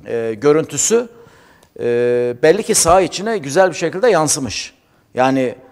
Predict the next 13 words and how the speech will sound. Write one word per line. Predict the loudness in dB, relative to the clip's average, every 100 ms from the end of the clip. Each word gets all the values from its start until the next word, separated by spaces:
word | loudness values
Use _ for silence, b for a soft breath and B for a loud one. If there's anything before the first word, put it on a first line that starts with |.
| b b b _
bakıyoruz, | 0 0 2 2 2 -2 -6 -12 _
pas | -2 0 2
oyunu | 2 0 -2 -6 -16 _ _ _ _ _ _ _ _ _ _ _ _ -6 -2
daha | 2
iyi, | 0 -2 -6 -12 b b b b _
pas | -2 2
kalitesi | 2 4 2 4
daha | 6 6
iyi. | 4 0 -10 -18 _ b b b b -4
Ee, | 0 2 2 2 2 0 -6 -14 -12
takımın | -8 -2 0 -2 -4
isteği, | -4 2 4 6 4
arzusu | 6 6 6 2 2 2 2